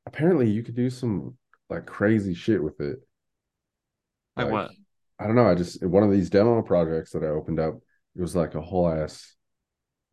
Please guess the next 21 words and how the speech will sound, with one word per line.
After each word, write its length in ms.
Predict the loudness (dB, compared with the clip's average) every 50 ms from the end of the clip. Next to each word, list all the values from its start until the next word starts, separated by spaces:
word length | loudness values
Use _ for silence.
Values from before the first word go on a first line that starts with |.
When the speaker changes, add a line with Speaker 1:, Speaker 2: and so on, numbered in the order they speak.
| _
Speaker 1:
music 340 | 0 2 2 2 2 0 -4
video. 580 | -6 -4 -4 -2 -4 -4 -6 -8 -10 -12 -14 -18 _ _ _ _ _ _ _ _ _ _ _ _ _ _ _ _ _ _ _ _ _ _ _ _ _ _ _ _ _ _ _ _ _ _ _ _ _ _ _ _ _ _ _ _ _ _ _ _ _ _ _ _ _
It 80 | 6 8
was 180 | 8 8 8
Speaker 2:
Like, 20 | 8
Speaker 1:
still, 220 | 8 8 8 8
like, 220 | 8 8 8 6
Speaker 2:
what 40 | 4
kind 260 | 0 -2 0 2 2
Speaker 1:
it 0 |
Speaker 2:
of 60 | 0 0
Speaker 1:
was, 20 |
Speaker 2:
music 240 | -4 -8 -10 -12 -12
video? 260 | -10 -10 -8 -8 -8
Just, 260 | -8 -6 -6 -2 2 4
Speaker 1:
well, 200 | 6 6 4 4
Speaker 2:
like, 0 | 0 -8 -16 _ -12 -8 0 4
Speaker 1:
it 60 | 4
was 180 | 6 6 4
Speaker 2:
visual? 0 |
Speaker 1:
still, 380 | 4 6 6 6 6 4 0 -6